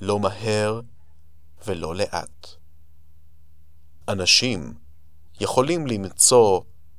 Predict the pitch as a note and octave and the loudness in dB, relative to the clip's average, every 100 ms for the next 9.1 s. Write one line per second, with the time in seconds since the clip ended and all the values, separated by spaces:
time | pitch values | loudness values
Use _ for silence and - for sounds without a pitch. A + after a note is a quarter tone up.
0 | - F#2+ - - - - - F2+ G#2 G2+ | -2 -2 -4 -14 -14 -16 -14 0 4 4
1 | F#2+ - - D#3+ E3 C#3 - F#2 G2 F#2 | 2 2 4 4 2 2 2 4 4 2
2 | G2 F2 E2 G#2+ B2 - F#2+ - F#2+ G2 | 0 -2 -4 -8 -8 -4 -2 2 2 4
3 | G2+ G2+ G2 G2+ G2+ A#2+ C3 G2+ - - | 2 0 2 2 0 2 2 2 -4 -12
4 | - - - - - - - - - G#2 | -14 -16 -16 -16 -16 -16 -16 -6 -2 2
5 | G#2+ - G#2 A#2+ - - - - - - | 2 2 0 0 -8 -14 -16 -16 -16 -16
6 | - - F2+ F2 F2+ E2 F#2+ F2+ F2+ - | -16 2 4 4 2 2 4 4 2 -6
7 | - - - - - - - A2 - B2 | -16 -16 -16 -16 -16 -16 -4 0 4 8
8 | D3 C3+ A2+ A2 G#2 - G2+ - G2 E2 | 8 6 4 4 4 4 4 6 8 8